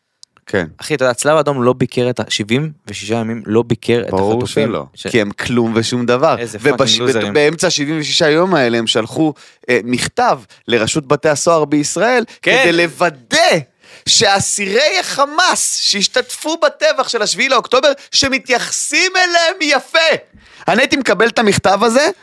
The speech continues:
Speaker 2: קודם כל הייתי, אוקיי.
Speaker 1: לא, לא, לא, אז, עזוב, אתה יודע מה, אני מעדיף לא להגיד, לא נותן לו עוד עבודת
Speaker 2: אני
Speaker 1: עריכה
Speaker 2: יכול
Speaker 1: לשחר.
Speaker 2: להגיד
Speaker 1: שחר חדש פה, בוא לא, <laughs> בוא
Speaker 2: אני
Speaker 1: לא
Speaker 2: אגיד
Speaker 1: נקרא
Speaker 2: מה
Speaker 1: אותו
Speaker 2: הייתי עושה.
Speaker 1: בעריכה.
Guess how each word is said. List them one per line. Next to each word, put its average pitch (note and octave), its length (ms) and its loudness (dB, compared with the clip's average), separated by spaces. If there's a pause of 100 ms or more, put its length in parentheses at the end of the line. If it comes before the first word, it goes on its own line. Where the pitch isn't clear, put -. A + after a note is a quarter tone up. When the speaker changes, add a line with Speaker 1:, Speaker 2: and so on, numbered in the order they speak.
Speaker 2:
קודם A3 200 0
כל G#3 120 2
הייתי, F3+ 260 0 (220)
אוקיי. A2 200 -6 (360)
Speaker 1:
לא, B3 220 2
לא, D#4 180 4 (260)
לא, C#4+ 240 2
אז, G3+ 140 2
עזוב, A#3+ 360 2
אתה F3+ 160 2
יודע D#4 240 4
מה, E4 100 4
אני C#4 100 2
מעדיף B3+ 300 -2
לא C4 140 4
להגיד, F3+ 260 2
לא F#3 80 2
נותן G#3+ 160 2
לו F#3 60 4
עוד F3 120 2
עבודת C#3+ 220 2
Speaker 2:
אני D3 60 2 (100)
Speaker 1:
עריכה F3+ 40 2
Speaker 2:
יכול F3+ 100 4
Speaker 1:
לשחר. E3+ 160 2 (100)
Speaker 2:
להגיד F#3+ 240 -2
Speaker 1:
שחר A#3+ 260 2
חדש G#3+ 320 2
פה, E3 140 2 (240)
בוא A3 140 4
לא, A#3+ 280 4 (160)
<laughs> A3+ 320 2
בוא A3 80 2
Speaker 2:
אני A#3+ 80 2
Speaker 1:
לא B3 60 2
Speaker 2:
אגיד B3 100 2
Speaker 1:
נקרא F3 140 4
Speaker 2:
מה D3 60 4
Speaker 1:
אותו - 0 -
Speaker 2:
הייתי C#3 160 4
עושה. D#3 100 4
Speaker 1:
בעריכה. D3 260 0